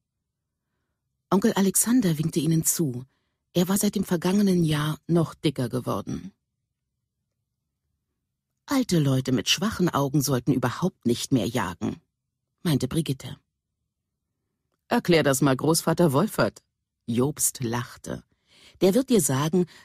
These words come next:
dass er schon zwölf Ender geschossen hat, als du noch in den Windeln lagst.“ Jobst unternahm einen vorsichtigen Versuch, seiner Verlobten den Arm um die Schultern zu legen.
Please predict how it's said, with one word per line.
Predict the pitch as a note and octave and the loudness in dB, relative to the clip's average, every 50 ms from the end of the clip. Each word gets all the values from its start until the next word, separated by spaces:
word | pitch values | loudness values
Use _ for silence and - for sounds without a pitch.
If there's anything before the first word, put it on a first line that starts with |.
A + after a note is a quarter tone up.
| _ | _
dass | - C3 C3 - | -4 -2 0 0
er | C#3 | 0
schon | C3 - C3+ B2 | 0 0 -2 -2
zwölf | - - - C#3+ C#3+ F3+ G3 - - | -2 -2 0 2 2 2 2 0 0
Ender | D3 D#3 D3 C#3+ | 0 0 0 0
geschossen | C3 C#3+ - - - D3 C#3+ - D3+ C#3 | -2 -2 -2 -2 -2 -2 0 0 0 0
hat, | C3+ C#3+ C#3 - - - - - - | 0 -2 -4 -6 -12 -20 -12 -6 -4
als | C#3 C3 - | -4 -2 0
du | - E3 | 0 2
noch | C#3+ C#3+ - | 2 2 0
in | - D3 D3 | 0 0 2
den | B2+ C3+ B2+ B2 A2+ G#2+ | 2 2 2 2 0 2
Windeln | D3 F#3+ G#3+ D3 B2 A#2 A2+ A2 | 2 2 4 4 2 2 2 2
lagst.“ | B2 C#3 A#2+ C#2+ - - - - - - - - _ _ _ _ _ _ _ _ _ _ _ _ _ _ _ _ _ _ _ _ _ _ _ _ _ _ _ _ _ _ _ _ _ _ _ _ _ _ _ _ _ _ - | 0 0 0 -2 -4 -6 -8 -8 -8 -8 -10 -18 _ _ _ _ _ _ _ _ _ _ _ _ _ _ _ _ _ _ _ _ _ _ _ _ _ _ _ _ _ _ _ _ _ _ _ _ _ _ _ _ _ _ -2
Jobst | F#3+ A#3 C#4+ - - - | 0 0 0 -2 -2 0
unternahm | G3 G3 F#3+ F#3 F3+ E3+ E3+ F3 G3 G#3 | 0 2 2 2 2 2 2 0 0 0
einen | - E3+ D#3+ D#3 | 0 0 0 0
vorsichtigen | - - - A#3 C4+ G#3 G3+ - - F#3+ E3 D#3+ D#3 | -2 -2 -4 -4 -4 -4 -4 -6 -6 -4 -4 -4 -2
Versuch, | - C#3 C3+ - - D3+ F3+ G#3 - - _ | -2 -2 -2 -2 -2 -2 -2 -4 -6 -10 _
seiner | - - D#3 E3+ F3+ | -4 -2 0 0 0
Verlobten | - - E3+ D#3+ D#3 G3 B3+ - _ _ - E3 D#3+ | 0 -2 -2 0 0 0 -2 -4 _ _ -4 -2 0
den | D3 F3 F3 D#3+ - | 0 0 0 0 -2
Arm | E3 D#3+ F3+ F3 | -2 0 0 0
um | D#3 - C3 A2+ | 0 0 -2 -2
die | B2 B2 | -2 -4
Schultern | - - B2 A#2+ - B2 A#2+ | -4 -2 -4 -2 -2 -4 -4
zu | - - C3 | -2 -2 -2
legen. | B2 A#2 A#2+ A#2 A2 B2 A#2+ | -2 -2 -2 -2 -2 -2 -4